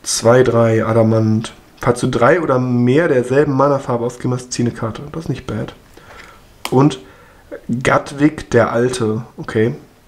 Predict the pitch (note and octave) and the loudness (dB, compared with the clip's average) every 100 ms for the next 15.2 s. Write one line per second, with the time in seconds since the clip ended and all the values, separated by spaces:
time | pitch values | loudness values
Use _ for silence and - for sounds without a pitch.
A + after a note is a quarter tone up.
0 | _ - B2 F3 D3+ C#3+ C3 B2 - G#3 | _ 0 2 2 2 2 2 0 0 -2
1 | A#3+ - - - - - A#2+ A#2+ A#2 A#2 | -2 -10 -16 -20 -20 -6 0 2 2 2
2 | C#3+ E3+ - C#3 C#3+ B2 - F3 F3+ - | 2 2 -2 -2 -2 -4 0 0 0 -4
3 | D#3 C#3+ B2 - C3 E3+ - - - - | -4 -2 -2 -4 -2 -2 -4 -16 -12 0
4 | B2 G#2+ - - - B2 D#3+ - A3 - | 0 0 -4 -10 -6 0 0 0 -2 -4
5 | - G3+ G3 C3 A#2+ A#2 - G#2+ - G#2+ | 0 2 2 2 2 2 -2 -4 -4 -6
6 | A2+ - - - - - - - - C3+ | -8 -12 -20 -20 -20 -20 -20 -4 0 4
7 | G3 E3+ D3 C#3 B2+ C3 C3+ C3+ D#3 G#3 | 4 4 2 2 4 4 2 2 0 0
8 | - - E3+ - - - _ _ _ C3+ | -4 -2 -4 -4 -18 -20 _ _ _ 2
9 | D#3 D#3+ - - - C#3+ F3+ D3 C3 A#2 | 2 2 -6 -10 -4 -2 0 2 2 4
10 | A#2+ C#3 C3+ - C3 C#3 C3+ C3 A#2+ A2+ | 4 2 -2 -2 0 0 0 -2 0 0
11 | A#2 D#3 C3+ A#2+ A2+ A2 A#2+ A#2+ - A2 | -2 -2 -2 0 0 0 0 -2 -4 -6
12 | A2+ A#2 - - - - - - - - | -6 -6 -8 -20 -20 -20 -20 -20 -20 -20
13 | _ - _ _ _ - _ _ - - | _ -20 _ _ _ -20 _ _ -18 0
14 | A#2 A2+ A2 - D3 D#3+ D3 A3+ - B2 | 4 4 2 0 0 2 2 2 2 2
15 | B2+ | 2